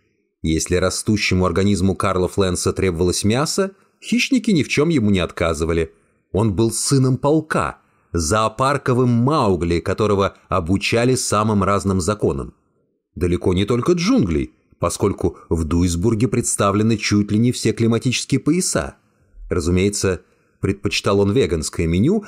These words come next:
поскольку, в отличие от киплинговского героя, больше общался со слонами, нежели с волками.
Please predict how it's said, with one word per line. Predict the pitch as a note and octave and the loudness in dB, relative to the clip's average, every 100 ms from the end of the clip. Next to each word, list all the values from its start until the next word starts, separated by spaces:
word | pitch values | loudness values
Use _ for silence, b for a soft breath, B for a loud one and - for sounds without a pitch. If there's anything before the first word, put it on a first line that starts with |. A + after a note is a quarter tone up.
| B | B
поскольку, | - A#2 E3+ D#3 C#3 | -4 -2 0 0 2
в | C3 | 0
отличие | C3+ C#3+ D3 - A#2+ | 0 0 0 0 0
от | A#2+ - | -2 -4
киплинговского | D3+ - G2 F2+ F#2 - F#2 F#2+ | -4 0 0 0 -2 -2 -2 0
героя, | G#2 E3 G#3 F#3 b b | 2 2 2 0 b b
больше | F2 G2+ F3 - C#3+ | -2 2 2 0 -2
общался | - - C#3+ C#3 B2+ | -2 -2 -2 -2 -4
со | - B2+ | -4 -2
слонами, | E3 F3 G3+ C3 F2+ | 0 2 2 2 0
нежели | F2 F2+ F#2 F2+ | 0 0 0 0
с | G#2 | 0
волками. | A2 A#2+ F2+ C#2 B1+ | 0 0 -2 -4 -6